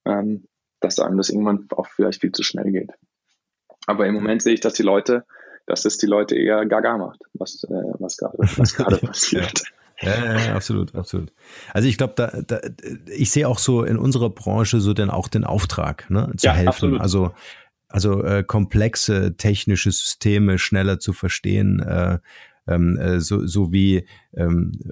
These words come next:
Speaker 2: meine Oma ein iPhone oder iPad bedienen kann, ja. Also, dass, dass wir auch so irgendwie so als Unternehmer so einen gesellschaftlichen Auftrag haben und sagen, okay, wir müssen mit dem Thema Marke wieder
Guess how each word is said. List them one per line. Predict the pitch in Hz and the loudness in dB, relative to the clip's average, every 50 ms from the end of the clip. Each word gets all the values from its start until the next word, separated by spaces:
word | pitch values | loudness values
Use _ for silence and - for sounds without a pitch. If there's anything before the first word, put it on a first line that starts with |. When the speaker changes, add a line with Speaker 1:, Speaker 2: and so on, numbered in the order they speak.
| - - | -14 -12
Speaker 2:
meine | - 71 87 98 107 117 117 107 | -4 -2 0 2 4 4 4 2
Oma | 95 87 98 107 110 107 107 | 2 2 4 4 4 4 4
ein | 107 101 | 2 2
iPhone | - 71 101 104 - - 101 98 92 | 2 0 -2 -2 0 0 2 2 2
oder | 92 82 82 76 90 | 2 2 0 0 0
iPad | 95 - - 107 92 - - | -2 0 0 -2 -2 0 -2
bedienen | - 78 76 90 90 90 90 90 | -4 -2 2 2 4 4 4 4
kann, | - 92 80 85 85 87 | 2 0 0 0 0 0
ja. | 92 107 - | 0 0 0
Also, | - 90 85 98 95 | 0 -2 0 0 -2
dass, | 82 - 90 - - - | 0 -2 -4 -4 -4 -4
dass | 90 87 - - | -6 -6 -2 -2
wir | 98 - 87 | -2 -2 -2
auch | 90 - - 107 - | -6 -8 -10 -10 -2
so | 95 101 107 | -2 -2 0
irgendwie | - 113 120 117 113 | 2 2 4 4 4
so | 101 113 113 110 | 4 4 2 2
als | - 95 - | 0 -2 0
Unternehmer | - 113 101 - 104 92 92 107 120 120 110 | 2 2 2 4 4 4 4 4 4 4 4
so | 101 107 | 4 2
einen | 101 90 | 2 2
gesellschaftlichen | 95 82 90 98 104 - - 101 - - 95 87 98 - | 2 2 2 0 0 2 0 -2 -2 -2 -4 -2 -2 0
Auftrag | - 90 - - - 85 - - | -2 -4 -6 -4 -6 -6 -4 -2
haben | 85 85 85 | -2 0 0
und | 85 85 - | 0 -2 -2
sagen, | - 82 82 85 | -2 -2 -2 -2
okay, | 82 - - 95 92 95 95 98 | -4 -4 -2 0 0 2 0 0
wir | 95 92 92 | -2 -4 -6
müssen | 95 95 - - - | -6 -8 -10 -6 -4
mit | 90 87 - | -4 -2 2
dem | 92 90 - | 0 0 2
Thema | - 98 92 90 85 | 2 2 2 4 4
Marke | 85 82 80 80 80 95 92 - 98 85 | 4 4 2 2 2 -2 -2 -2 -2 -2
wieder | 90 - 87 85 85 | 0 0 0 0 -2